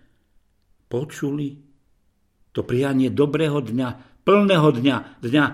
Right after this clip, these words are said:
spásy, čo na vlastné oči videli, na čo sme hľadeli, na to som hľadel. A čoho sa nám ruky dotýkali, to je potrebné povedať,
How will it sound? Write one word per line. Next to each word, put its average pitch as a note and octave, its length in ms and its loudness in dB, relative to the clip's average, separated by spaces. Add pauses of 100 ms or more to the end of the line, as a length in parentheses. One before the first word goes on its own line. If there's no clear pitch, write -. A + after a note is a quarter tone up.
(140)
spásy, D3+ 640 -4 (560)
čo - 160 0
na E3 160 2
vlastné D#3+ 400 -2
oči D#3 240 -2
videli, C3+ 640 -4
na D3+ 80 -2
čo - 80 -2
sme D3 320 0
hľadeli, C#3+ 720 2
na C3+ 80 -4
to C#3+ 80 -6
som D3+ 240 -2
hľadel. C#3 560 -4 (340)
A A#2+ 160 -10
čoho D#3+ 240 -2
sa F3 80 -8
nám E3+ 240 -2
ruky F3 240 -2
dotýkali, D#3+ 480 0
to D#3+ 80 -4
je D3+ 80 0
potrebné D#3+ 720 -2
povedať, D3+ 560 -2